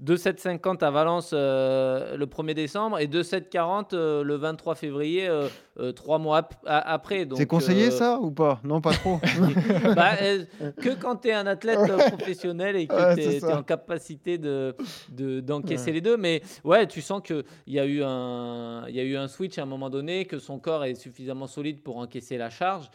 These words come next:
Speaker 1: euh, que justement cette méthode fonctionne où il s'autogère et où il a cette, l'appui de, de Jean Delatour pour checker tout ça. Mais, euh, euh, tu vois qu'aujourd'hui, ouais, son chrono de base sur, euh, sur marathon, aujourd'hui, c'est presque, euh,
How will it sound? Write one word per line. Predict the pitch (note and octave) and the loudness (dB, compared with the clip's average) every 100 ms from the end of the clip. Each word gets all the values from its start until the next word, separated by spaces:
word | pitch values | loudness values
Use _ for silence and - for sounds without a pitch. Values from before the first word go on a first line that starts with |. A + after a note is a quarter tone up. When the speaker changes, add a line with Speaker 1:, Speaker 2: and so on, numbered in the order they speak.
| - - - | -20 -20 -10
Speaker 1:
euh, | C3 B2 | -6 -6
que | - D3 C#3+ C#3+ | -4 -2 0 0
justement | C3 C#3+ D#3+ D#3 D3+ | -4 -8 -6 -6 -6
cette | C#3 - | -8 -8
méthode | C#3+ C#3 D3+ C#3 B2+ | -8 -4 -4 -2 -6
fonctionne | - C3 - D3+ D3 | -8 -12 -6 -6 -6
où | B2+ B2+ B2+ | -8 -8 -8
il | B2+ A#2 | -8 -12
s'autogère | - D3+ B2+ C#3+ B2+ D3 D3+ D3 | -12 -10 -8 -8 -6 -2 -2 -2
et | A#2+ A#2+ | -4 -6
où | B2 | -6
il | B2 A#2+ | -6 -6
a | |
cette, | A#2 B2+ A#2 | -8 -12 -12
l'appui | A#2 B2 - C#3 | -10 -10 -10 -10
de, | B2 A#2 | -8 -8
de | A2 A#2 | -10 -10
Jean | B2+ | -8
Delatour | B2 B2+ A#2 - | -6 -6 -6 -10
pour | - A2+ | -12 -18
checker | - A#2 B2 | -16 -14 -14
tout | - | -18
ça. | - - _ - - - | -20 -20 _ -20 -20 -16
Mais, | D3 D3+ E3 | -4 0 4
euh, | D#3+ D#3 D#3 E3 - | 6 6 4 0 -6
euh, | D#3 D#3 D#3+ | 0 2 0
tu | F3+ | 0
vois | F3+ A#3+ | 0 2
qu'aujourd'hui, | G3 D#3+ D#3 D#3+ A#3+ | 0 2 2 2 2
ouais, | G3+ | 2
son | - D3 C#3 | 0 -4 -6
chrono | - E3 E3 E3+ | -4 -2 0 -2
de | |
base | D3 F3+ F#3+ D3 C#3+ | 2 4 4 2 -4
sur, | A#2 D#3 C#3+ B2+ | -6 -6 -4 -2
euh, | C3 C3 | -2 -4
sur | - C3 | -8 -8
marathon, | C3 A#2+ B2 G#3+ | -8 -6 -6 -6
aujourd'hui, | A3 C3+ C3+ F3+ | -6 -6 -6 -10
c'est | - C#3+ | -10 -8
presque, | D#3+ E3 D3 | -8 -8 -6
euh, | B2+ | -6